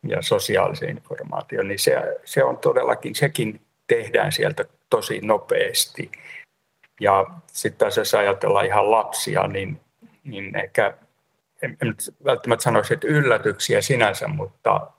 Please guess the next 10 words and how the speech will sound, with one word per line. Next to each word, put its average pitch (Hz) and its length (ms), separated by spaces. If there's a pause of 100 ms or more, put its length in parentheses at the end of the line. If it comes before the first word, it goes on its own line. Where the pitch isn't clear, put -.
mutta 104 520 (840)
ehkä - 180
sen 110 240
se 123 80
on 101 100
meille 101 280 (720)
nämä 104 160
silmäliiketutkimukset 101 1080
kertonut, - 560
että, - 400